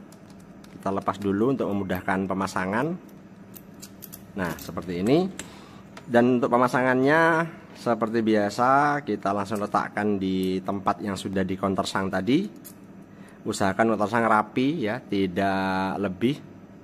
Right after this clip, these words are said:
Jadi betul-betul tidak mengganggu lompatan dan tidak merusak track. Terus kita kasih spacer. Spacernya dua macam,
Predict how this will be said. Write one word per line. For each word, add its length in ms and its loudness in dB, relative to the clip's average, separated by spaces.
Jadi 240 -4
betul-betul 480 0
tidak 240 -2
mengganggu 560 0
lompatan 560 2
dan 80 2
tidak 240 -2
merusak 320 -4
track. 240 -2
Terus 240 2
kita 320 -2
kasih 400 -2
spacer. 720 0
Spacernya 640 0
dua 320 6
macam, 480 2